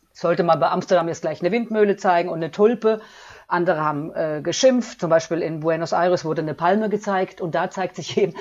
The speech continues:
in Buenos Aires gibt's keine Palmen. Wenn das Klischee nicht stimmt, sollte man es tunlichst weglassen. Aber ansonsten fanden die meisten auch als Orientierung für den Leser, dass er sofort weiß, wo er ist. Warum sollte er keine Tulpe sehen und wissen, er ist in Holland? Genauer gesagt, er ist in Amsterdam.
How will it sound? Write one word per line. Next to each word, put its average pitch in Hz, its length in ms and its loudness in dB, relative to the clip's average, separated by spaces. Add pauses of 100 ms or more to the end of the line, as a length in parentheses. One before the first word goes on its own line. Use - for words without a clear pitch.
(100)
in 180 140 2
Buenos 175 320 4
Aires 170 340 0
gibt's - 240 -4
keine 147 220 -2
Palmen. 139 400 -4
Wenn 160 100 -6
das 151 140 -6
Klischee 151 380 -4
nicht 233 240 -4
stimmt, 170 300 -4
sollte 165 200 -2
man 147 80 -6
es - 160 -16
tunlichst 190 560 -2 (480)
weglassen. 175 680 0 (240)
Aber 156 200 0
ansonsten 190 760 0
fanden 170 320 -4
die 170 80 0
meisten 156 420 -2
auch 170 340 0 (100)
als 165 240 -6
Orientierung 151 680 0
für 156 140 -6
den 156 140 -4
Leser, 226 340 4
dass 139 160 -6
er 156 60 -10
sofort 214 400 0
weiß, 175 260 -2
wo 160 100 -2
er 180 60 -2
ist. 220 240 -8 (240)
Warum 139 200 -4
sollte 160 280 0
er 151 140 0
keine 151 320 -8
Tulpe 190 300 2
sehen 151 300 -6
und 156 280 -10
wissen, 156 240 -6
er 147 100 -4
ist 160 100 -6
in 160 80 -4
Holland? 185 520 0
Genauer 156 240 -2
gesagt, 151 260 -6
er 160 60 -4
ist 147 80 -12
in 160 80 -12
Amsterdam. 165 580 -6